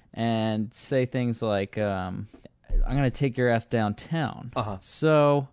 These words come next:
Speaker 1: that's why we picked Peter Berg, because he kind of fits that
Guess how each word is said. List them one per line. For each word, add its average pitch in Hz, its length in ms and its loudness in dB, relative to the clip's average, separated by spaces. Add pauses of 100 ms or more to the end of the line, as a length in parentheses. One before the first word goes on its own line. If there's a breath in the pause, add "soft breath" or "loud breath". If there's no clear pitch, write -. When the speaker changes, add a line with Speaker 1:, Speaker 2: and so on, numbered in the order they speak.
(720 soft breath)
Speaker 1:
that's 156 540 4
why 147 420 4
we 131 200 2
picked 123 440 -2
Peter 117 300 2
Berg, 143 500 4
because 123 440 2
he 131 120 2
kind 120 160 4
of 110 80 0
fits - 440 -2
that 107 380 2